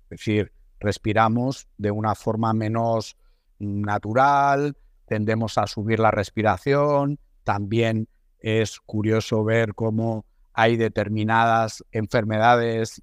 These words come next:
eh, o dolencias que suelen surgir cuando no nos atrevemos a expresar nuestras ideas,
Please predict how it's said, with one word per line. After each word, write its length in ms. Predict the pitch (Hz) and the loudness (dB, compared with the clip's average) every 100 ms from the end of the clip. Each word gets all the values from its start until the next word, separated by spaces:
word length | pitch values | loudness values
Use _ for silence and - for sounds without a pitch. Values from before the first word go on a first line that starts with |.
| - | -8
eh, 280 | 104 104 107 | -4 -2 0
o 160 | 104 | 0
dolencias 480 | 107 110 113 120 110 | 0 0 0 -2 -4
que 120 | 107 | -4
suelen 280 | - 110 113 | -4 -2 -2
surgir 480 | - 110 - 120 104 | -4 -6 0 0 0
cuando 400 | 117 110 113 - - | -2 0 0 -4 -6
no 240 | 113 117 | -4 -2
nos 180 | 117 - | -4 -2
atrevemos 680 | 113 104 107 110 110 107 - _ _ - - | -4 0 0 0 -4 -10 -12 _ _ -20 -4
a 80 | 113 | -4
expresar 420 | - 110 117 107 | -2 -2 0 0
nuestras 360 | 110 101 101 113 | -2 -2 -6 -2
ideas, 500 | 117 143 139 135 | 2 4 4 2